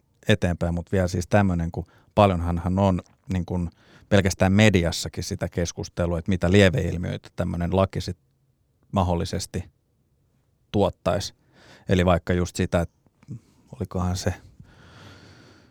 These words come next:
kaksikymmentäkolme minuuttia, kun mä katsoin, kun he siellä perusteli sitä niin, että, että esimerkiksi niin kun,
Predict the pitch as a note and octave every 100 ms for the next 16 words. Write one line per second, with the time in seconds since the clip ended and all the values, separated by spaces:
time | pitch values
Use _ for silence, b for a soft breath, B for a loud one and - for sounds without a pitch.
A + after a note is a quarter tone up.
0 | B - G#2+ - G2 - - B2+ A2+ G#2
1 | G2 F#2+ F2+ - F#2+ F#2 F#2 F#2 F#2 F#2
2 | F#2 F#2+ F#2+ F#2 F#2 - F#2+ F#2 - F#2+
3 | F#2+ F#2 F#2+ F#2 F#2+ F2+ - - - F#2
4 | F#2 F2+ F#2 F#2+ - F#2 F2 F#2 F#2